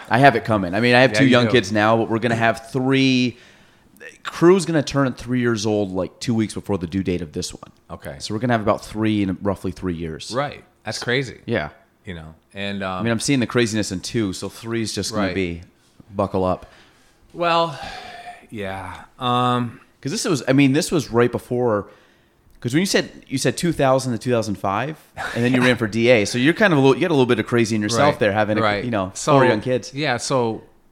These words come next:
Speaker 2: in the summer of two thousand five, when, when I was campaigning and, and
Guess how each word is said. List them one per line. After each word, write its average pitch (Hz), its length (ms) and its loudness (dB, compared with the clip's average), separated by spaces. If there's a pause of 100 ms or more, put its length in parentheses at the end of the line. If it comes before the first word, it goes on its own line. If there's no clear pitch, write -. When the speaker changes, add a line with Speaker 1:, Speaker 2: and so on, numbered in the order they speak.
(180)
Speaker 2:
in 123 160 -2
the 117 80 -4
summer 170 380 0
of 104 80 -6
two 110 140 -8
thousand 87 360 -8
five, 85 500 -6
when, 92 400 -6 (280)
when 101 180 -8
I 90 80 -10
was 92 140 -12
campaigning 104 640 -6
and, 87 180 -12
and 80 280 -14